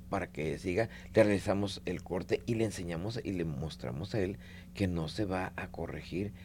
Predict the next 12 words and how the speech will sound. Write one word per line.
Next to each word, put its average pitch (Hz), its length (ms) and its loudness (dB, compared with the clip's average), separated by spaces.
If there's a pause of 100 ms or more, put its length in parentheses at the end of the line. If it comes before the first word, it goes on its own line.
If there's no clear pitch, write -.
(160)
si, 76 1040 0
porque 92 300 -2
ya 98 120 4
es 110 200 2
algo 104 300 2
que - 160 -4 (100)
sobrepasó 101 960 6
el 92 180 -2
tamaño 85 320 -2
de 98 100 2
la 104 100 6
uña. 139 260 4